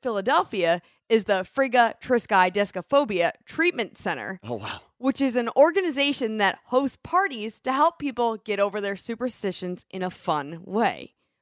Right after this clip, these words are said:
Speaker 1: But if you want some good news about Friday the thirteenth, it is considered to be the day of divine feminine.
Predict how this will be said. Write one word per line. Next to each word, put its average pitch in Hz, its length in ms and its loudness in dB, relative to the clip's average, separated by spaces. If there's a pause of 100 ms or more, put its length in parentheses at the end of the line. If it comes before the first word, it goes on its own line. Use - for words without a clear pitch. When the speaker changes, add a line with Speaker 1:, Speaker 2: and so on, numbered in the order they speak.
(120)
Speaker 1:
But 180 200 0
if 190 140 -8
you 220 60 -8
want 214 180 -6
some 190 220 -12 (100)
good 311 240 0
news 233 260 0
about 190 280 4
Friday 202 320 2
the 202 140 -4
thirteenth, 175 600 -6 (280)
it - 240 -6
is 285 240 -2
considered 226 580 0
to 220 80 -4
be 190 200 -6
the 180 120 -4
day 185 480 0
of 180 140 -6
divine 165 460 -4
feminine. 170 560 -2